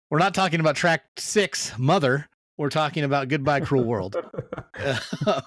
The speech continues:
Speaker 1: Um, it serves a purpose. It's, uh, you, you're not gonna put it on and dance to it,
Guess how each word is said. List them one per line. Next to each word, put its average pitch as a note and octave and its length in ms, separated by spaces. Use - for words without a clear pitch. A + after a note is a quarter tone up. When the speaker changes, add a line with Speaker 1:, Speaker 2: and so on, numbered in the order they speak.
Speaker 1:
Um, D3 200
it D#3+ 100
serves G3+ 240
a F#3 60
purpose. D3 560
It's, D3 320
uh, D3 40
you, C#3+ 180
you're D#3+ 180
not E3+ 140
gonna E3+ 140
put E3+ 160
it D3+ 60
on D#3 360
and C3+ 120
dance C3+ 240
to A2+ 140
it, A2+ 120